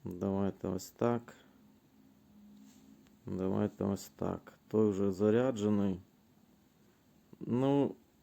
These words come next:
давайте всіх зарядили. Зараз ми будемо,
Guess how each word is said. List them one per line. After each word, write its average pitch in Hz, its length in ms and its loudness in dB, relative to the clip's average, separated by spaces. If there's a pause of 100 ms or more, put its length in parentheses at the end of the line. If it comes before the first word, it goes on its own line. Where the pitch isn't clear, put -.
(100)
давайте 110 680 4 (440)
всіх - 440 0
зарядили. 110 760 4 (640)
Зараз 110 460 4
ми 110 120 4
будемо, 107 600 2